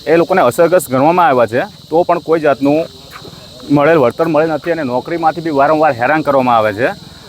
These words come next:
અને જ્યારે કોઈ પ્રશ્ન બને છે, ત્યારે આ ટાવર પર ચડ્યા પછી પ્રશ્ન બને છે, આશ્વાસન આપવામાં આવે છે, તો પણ કોઈ માંગ પૂરી કરવામાં આવતી નથી.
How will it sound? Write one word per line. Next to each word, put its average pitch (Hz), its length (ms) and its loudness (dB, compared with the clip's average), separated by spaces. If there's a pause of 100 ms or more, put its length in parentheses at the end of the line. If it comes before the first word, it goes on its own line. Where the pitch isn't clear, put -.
(140)
અને 147 120 0 (120)
જ્યારે 147 260 2 (140)
કોઈ 170 180 -2
પ્રશ્ન 151 320 0
બને 170 220 -2
છે, 160 140 0
ત્યારે 156 180 2 (380)
આ 147 60 0
ટાવર 143 260 2
પર 160 100 4
ચડ્યા 156 260 2
પછી 160 180 0
પ્રશ્ન 151 260 0
બને 151 160 0
છે, 165 60 2
આશ્વાસન 160 460 0
આપવામાં 147 300 0
આવે 113 180 2
છે, 143 80 -4 (360)
તો 170 160 2
પણ 196 200 -2
કોઈ 190 180 2
માંગ 170 200 2
પૂરી 147 220 -2
કરવામાં 135 320 2
આવતી 123 180 -2
નથી. 110 240 -8